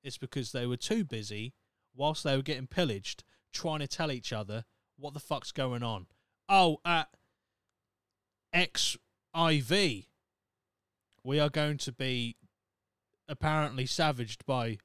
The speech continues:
"Oh, they're already here. Fuck." And there's like, do you know what I mean? What's the point? What's the point? Fucking absolute waste of time. Oh, f-, tell you what.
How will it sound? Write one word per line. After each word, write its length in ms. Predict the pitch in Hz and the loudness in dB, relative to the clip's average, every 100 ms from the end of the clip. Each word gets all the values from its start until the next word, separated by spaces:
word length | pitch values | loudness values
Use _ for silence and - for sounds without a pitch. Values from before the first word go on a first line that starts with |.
| - | 0
"Oh, 140 | 156 | 2
they're 160 | 139 139 | 4 2
already 320 | 139 131 120 | 0 -2 -2
here. 280 | 120 113 98 _ _ - | -4 -6 -8 _ _ -4
Fuck." 340 | 120 107 - _ _ _ _ _ _ | -4 -4 -10 _ _ _ _ _ _
And 100 | 135 | -6
there's 180 | 135 135 | -4 -2
like, 200 | 143 143 | -4 -6
do 80 | 160 | -10
you 20 | |
know 80 | 147 | -6
what 80 | |
I 60 | 139 | -6
mean? 120 | 101 - _ _ _ _ | -8 -14 _ _ _ _
What's 300 | 143 143 - | -6 -6 -4
the 80 | |
point? 340 | 127 131 107 95 _ _ _ _ _ _ _ _ _ | -6 -6 -8 -10 _ _ _ _ _ _ _ _ _
What's 220 | - 127 - | -10 -8 -8
the 100 | 120 | -12
point? 300 | 120 104 90 _ _ _ _ _ _ _ _ _ _ _ _ _ _ _ _ _ _ _ | -12 -12 -14 _ _ _ _ _ _ _ _ _ _ _ _ _ _ _ _ _ _ _
Fucking 440 | 156 131 - 107 101 - | -8 -6 -6 -8 -8 -8
absolute 680 | 135 - - 123 113 101 | -8 -8 -12 -8 -10 -10
waste 400 | 104 107 104 - 104 | -12 -8 -8 -10 -14
of 60 | |
time. 320 | - 107 95 - _ _ _ _ _ _ _ _ _ _ _ _ _ _ _ _ _ _ _ | -12 -10 -10 -14 _ _ _ _ _ _ _ _ _ _ _ _ _ _ _ _ _ _ _
Oh, 480 | 160 165 160 151 104 | 0 4 6 4 0
f-, 560 | - - - - - - | -8 -20 -20 -20 -20 -16
tell 200 | - 117 | -8 -6
you 160 | 104 104 | -6 -6
what. 260 | 101 98 | -8 -10